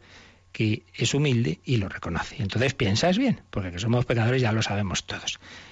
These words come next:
Y no nos asustamos de nada, y todos somos capaces de todo. Por eso nunca, nunca os dejéis llevar de esa tentación de, "Ay, no, ¿qué va a pensar? ¿Qué va a pensar de mí?". ¿Pero qué va a pensar?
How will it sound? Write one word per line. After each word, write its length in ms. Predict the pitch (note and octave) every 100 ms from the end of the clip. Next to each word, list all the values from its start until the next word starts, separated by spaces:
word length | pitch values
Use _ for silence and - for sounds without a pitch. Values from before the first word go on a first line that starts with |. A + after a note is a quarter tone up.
| -
Y 80 | -
no 300 | G2+ G#2+ A2+
nos 220 | A2 G#2+
asustamos 720 | A2 A2+ A2 A#2+ A#2 A#2+ A#2 G#2
de 100 | G2
nada, 320 | G2 - -
y 40 |
todos 260 | - A#2 A2+
somos 220 | A#2 A2+
capaces 500 | - G#2 A#2+ C#3+ C#3
de 180 | - -
todo. 280 | - - - - - - -
Por 140 | -
eso 200 | B2 B2
nunca, 680 | A#2+ B2+ D#3 E3 D3 G#2+ - -
nunca 460 | B2 C3 B2 A#2 - - - -
os 100 | C3 -
dejéis 260 | G#2 A#2+
llevar 300 | A2+ G#2+ A2
de 80 | A2+
esa 200 | A2 -
tentación 1000 | - C3 C3 B2 A2+ A#2 - B2 A#2 A2+ - - _ -
de, 80 |
"Ay, 120 | G#2+ A2+
no, 180 | A2+
¿qué 80 | G#2+
va 80 | G#2+
a 60 | A2
pensar? 480 | A2 F#2 A2+ G#2 - - -
¿Qué 60 | B2
va 80 |
a 60 | A2+
pensar 420 | A2 G#2 - G#2
de 100 | G2
mí?". 140 | G2+ G2+
¿Pero 160 | F#2
qué 80 | -
va 80 | C#3
a 40 |
pensar? 380 | C#3+ G#2+ - -